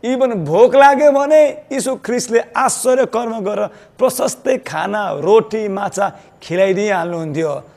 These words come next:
सुन्नुहोस्, तर जब यीशु ख्रिस्टले यो भन्नुभयो नि कि मानिसको पुत्रको शरीर खानु र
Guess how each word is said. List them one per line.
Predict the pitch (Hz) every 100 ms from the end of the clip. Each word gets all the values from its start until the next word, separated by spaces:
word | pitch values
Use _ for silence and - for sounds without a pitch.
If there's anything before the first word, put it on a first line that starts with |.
| _
सुन्नुहोस्, | - 240 240 254 254 202 165
तर | - - 208
जब | 127 131 240 254 277 294 294 - - _ -
यीशु | 277 -
ख्रिस्टले | 240 - 208 196 208 226 220 - - -
यो | 175 254 302
भन्नुभयो | 233 202 214 190 180 220
नि | 226 196 135 127 - _ _ _ _ _ _ _ -
कि | 202
मानिसको | 165 151 190 233 247 262 - 233 226 180 139 127 - _ _ _ _ _ _ _
पुत्रको | 240 254 - 220 - 208 170 - - _ _ _ _ _
शरीर | - 190 214 233 214 -
खानु | - 190 226 254 269 - - _ _ _ -
र | 196 202 185